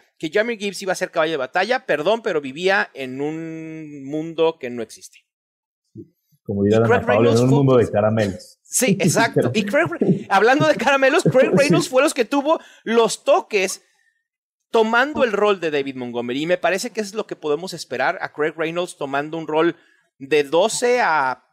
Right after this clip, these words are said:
Speaker 1: catorce toques por juego. Obviamente el rol de Jahmyr Gibbs se puede incrementar, lo cual son buenas noticias.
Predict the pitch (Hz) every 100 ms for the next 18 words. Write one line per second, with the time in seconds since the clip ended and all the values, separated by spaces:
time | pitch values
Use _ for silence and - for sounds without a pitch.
0 | _ - 147 - 180 208 214 240 - 214
1 | 226 208 - 170 - 185 190 240 - 139
2 | 165 160 160 151 143 156 151 147 147 143
3 | 151 156 - - 139 135 156 156 143 131
4 | 143 156 190 - - - 135 135 143 135
5 | 139 135 143 143 165 - 233 -